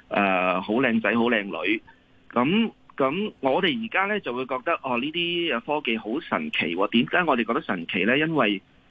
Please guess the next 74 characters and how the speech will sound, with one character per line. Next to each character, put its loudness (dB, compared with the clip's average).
我 0
哋 2
知 -2
道 4
咩 2
叫 0
真， 0
咩 2
叫 0
假 0
咯。 0
我 2
哋 4
睇 0
一 2
樣 0
咁 -2
假 2
嘅 -6
嘢 -2
又 -4
咁 -4
真 0
呢， 0
我 -6
哋 -6
覺 2
得 2
好 2
神 -4
奇。 -4
噉 4
但 4
係 2
我 2
哋 2
可 0
以 -4
幻 2
想 0
下 2
我 -4
哋 -2
嘅 -2
下 0
一 0
代 2
或 -2
者 2
下 0
一 2
代 -2
嘅 -2
下 -2
一 2
代， 0
佢 2
哋 4
好 0
快 2
就 -2
再 -2
分 -2
唔 -4
到 -6
呢 0
咩 -2
係 0
真， 0
咩 4
係 -4
假 -2
㗎 -4
啦。 -6